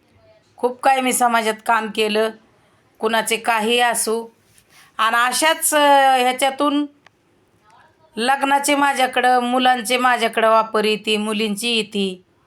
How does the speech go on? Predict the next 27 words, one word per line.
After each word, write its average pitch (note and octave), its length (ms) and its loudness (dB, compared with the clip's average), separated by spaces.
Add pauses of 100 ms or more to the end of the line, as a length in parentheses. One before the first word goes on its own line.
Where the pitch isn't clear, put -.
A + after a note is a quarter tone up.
(720)
आणि G3+ 220 -2
जे A3 140 -2
काही A#3+ 220 0
त्यांचं A3+ 360 -2
एकमेकाचे A3+ 720 0
विचार A3 320 -2
पटतात, G#3+ 460 -4
जे G3+ 180 -4
काही A3+ 200 -2
त्यांच्या A3 440 -4 (760)
जुळलेले B3 480 0
गुण A#3+ 240 -2
आहेत, A#3 280 -2
ती B3 340 -8 (320)
लग्न A#3 300 0
जुळतात A3 480 0
आणि A3+ 160 -2
लग्न G#3 220 0
होतात. F#3+ 360 0 (480)
असे A3+ 260 -2
माझ्याकडून A#3 680 0
लय A#3 160 2
काय A3+ 240 0
नाही, A#3 180 -2
परंतु A3+ 480 -2
पंचवीस A3 560 -4
लग्न A3+ 260 -2